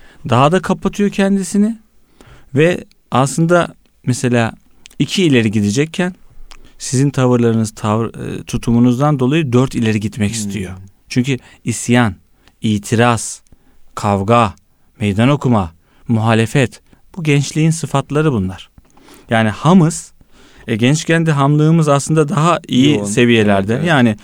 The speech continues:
Speaker 1: başlıyoruz on altı, on yedide. Kendimizi tanıdık mı, tanımadık mı? On sekizde muhalifim diyoruz. Sevmiyorum diyoruz. İşte f-, kahrolsun falan. Hatırlayın, yazıyorlardı.
Speaker 2: Evet.
Speaker 1: Kahrolsun bazı şeyler. Niye?
Speaker 2: Evet.
Speaker 1: O modda yani. Yani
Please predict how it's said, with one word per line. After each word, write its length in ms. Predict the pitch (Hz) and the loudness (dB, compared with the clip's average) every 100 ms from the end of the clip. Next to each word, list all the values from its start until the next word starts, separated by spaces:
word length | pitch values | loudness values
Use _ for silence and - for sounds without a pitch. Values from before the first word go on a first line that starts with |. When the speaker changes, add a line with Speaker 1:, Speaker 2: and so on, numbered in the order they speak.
| - - - | -16 -16 0
Speaker 1:
başlıyoruz 420 | 135 131 - 123 | 0 0 -2 -2
on 160 | 120 120 | 0 2
altı, 260 | 113 104 123 | 0 -2 0
on 120 | 131 | 2
yedide. 500 | 127 117 104 98 92 | 4 2 -2 -6 -8
Kendimizi 460 | - 107 110 113 113 | -4 0 2 0 -2
tanıdık 420 | - 110 107 - | -4 -4 -4 -6
mı, 100 | 120 | -6
tanımadık 480 | 117 113 117 104 104 | -2 0 0 0 -4
mı? 60 | 110 | -2
On 120 | 127 | -2
sekizde 500 | - 123 117 123 135 - - - | -4 -8 -4 -4 -4 -10 -20 -4
muhalifim 560 | 135 165 170 165 160 135 | 2 4 2 0 -2 -2
diyoruz. 360 | 101 90 - - _ | -2 -6 -14 -20 _
Sevmiyorum 640 | - - 160 160 139 120 104 | -8 0 2 2 2 0 0
diyoruz. 320 | 101 92 - - - - - | -2 -6 -12 -16 -20 -20 -12
İşte 180 | - 110 | -8 -8
f-, 360 | - - - 127 | -12 -18 -14 0
kahrolsun 560 | 180 196 147 131 190 | 2 4 0 -2 -6
falan. 360 | 165 151 135 107 - _ - | -2 0 0 -2 -10 _ -10
Hatırlayın, 460 | 123 - 139 135 | -6 -2 0 2
yazıyorlardı. 380 | 123 127 127 107 | 2 2 2 0
Speaker 2:
Evet. 100 | 107 | 0
Speaker 1:
Kahrolsun 520 | 143 143 123 113 165 151 | 2 2 2 -2 -2 2
bazı 280 | 135 135 | 4 2
şeyler. 420 | 117 - 107 98 - | -2 -6 -6 -8 -8
Niye? 220 | 180 180 175 | -4 -2 -2
Speaker 2:
Evet. 80 | 247 - - - - | -4 -12 -20 -20 -4
Speaker 1:
O 200 | 220 285 | 0 2
modda 340 | 247 - 135 | 2 0 -2
yani. 260 | 117 113 117 | 0 0 2
Yani 300 | 135 143 | 2 2